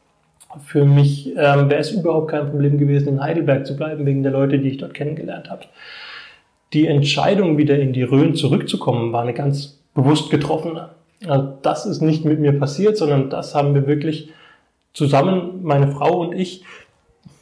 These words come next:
ganz bewusst entschieden. Natürlich habe ich die Rhön nochmal anders kennengelernt. Ähm, wir haben schon angesprochen, äh, wer sind meine Erzeuger für meine Nahrung. Ähm, ich habe die Rhön nochmal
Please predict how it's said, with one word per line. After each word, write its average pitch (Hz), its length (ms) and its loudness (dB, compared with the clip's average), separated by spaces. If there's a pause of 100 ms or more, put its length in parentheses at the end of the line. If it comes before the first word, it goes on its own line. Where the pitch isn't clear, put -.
(180)
ganz 165 280 2
bewusst 156 360 0
entschieden. 160 640 -2 (580)
Natürlich 156 460 0
habe 139 100 2
ich - 80 -4
die 147 80 -2
Rhön 135 260 4
nochmal 131 220 0
anders 131 300 -4
kennengelernt. 113 720 -2
Ähm, 127 720 -2
wir 131 120 -2
haben 131 180 0
schon 139 500 -2
angesprochen, 143 840 2
äh, 90 340 -2 (320)
wer 139 200 4
sind 139 160 2
meine 131 220 0
Erzeuger 135 420 0
für 135 80 -2
meine 123 220 -4
Nahrung. 120 340 -4 (560)
Ähm, 123 600 -2
ich 143 160 -2
habe 135 140 0
die 135 100 0
Rhön 131 240 4
nochmal 131 500 -4